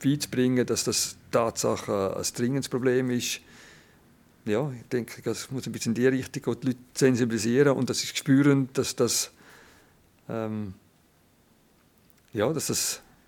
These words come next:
wahr ist und nicht einfach gewisse sagen, ja, ja, vor, so, vor viertausend Jahren hat's ja auch auf, auf, auf zweitausendfünfhundert Meter bei, äh, noch, noch Wald gehabt.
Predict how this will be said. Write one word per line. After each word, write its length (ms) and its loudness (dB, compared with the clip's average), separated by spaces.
wahr 320 4
ist 180 2
und 80 2
nicht 160 2
einfach 320 2
gewisse 300 -2
sagen, 400 4
ja, 180 4
ja, 360 6
vor, 280 2
so, 160 -2
vor 320 -4
viertausend 480 0
Jahren 280 8
hat's 180 -2
ja 120 6
auch 140 8
auf, 160 -2
auf, 260 -2
auf 160 -4
zweitausendfünfhundert 640 2
Meter 320 2
bei, 220 6
äh, 240 4
noch, 240 0
noch 160 4
Wald 320 2
gehabt. 320 0